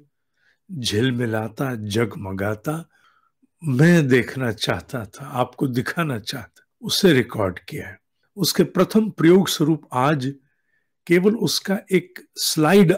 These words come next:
आया है, वीडियो नहीं। कल से चेष्टा करेंगे कि जब ध्यान आरंभ हो तो नए प्रयोग में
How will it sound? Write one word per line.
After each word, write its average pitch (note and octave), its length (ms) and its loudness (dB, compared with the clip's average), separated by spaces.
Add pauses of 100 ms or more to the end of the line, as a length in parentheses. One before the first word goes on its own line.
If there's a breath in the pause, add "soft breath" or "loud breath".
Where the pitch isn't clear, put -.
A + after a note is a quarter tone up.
आया F#2 240 -10
है, - 320 -18 (140)
वीडियो C#3+ 360 -2
नहीं। E2+ 200 -14 (1160)
कल F3 160 0
से F3 180 0
चेष्टा C#3+ 520 -2
करेंगे B2 680 -4 (760)
कि - 80 -2
जब C3 260 0
ध्यान A#2+ 360 -2
आरंभ A#2+ 300 0
हो B2 420 -6 (540)
तो D3 100 0
नए D3+ 240 2
प्रयोग B2+ 480 -2
में A#2+ 280 -6